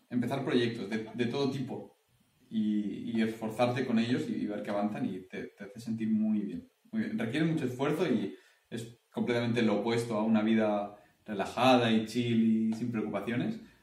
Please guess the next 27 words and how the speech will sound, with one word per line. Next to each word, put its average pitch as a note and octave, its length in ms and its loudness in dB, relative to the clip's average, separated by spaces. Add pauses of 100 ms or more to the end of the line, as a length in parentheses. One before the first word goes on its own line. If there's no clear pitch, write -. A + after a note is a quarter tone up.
(240)
pero, G2+ 600 -4
pero G#2+ 120 -2
le G#2 80 0
da, A#2 160 4
le A#2+ 80 4
da A#2+ 80 6
mucho D#3+ 220 2
sentido C#3+ 300 -6
a - 40 -2
tu B2 80 2
vida A2 280 2
y, G#2 640 -4
y - 80 -10 (320)
aunque A#2+ 260 -6
en G#2+ 60 0
el A2 60 2
momento A#2 320 2
a E3 80 4
veces - 180 -6
te A#2 140 -6
cueste, D#3+ 580 -4 (460)
después A#2 320 2
mirar B2+ 280 4
hacia C3 140 -2
atrás C3 340 -2
y A#2+ 40 -2
decir, A2 540 -4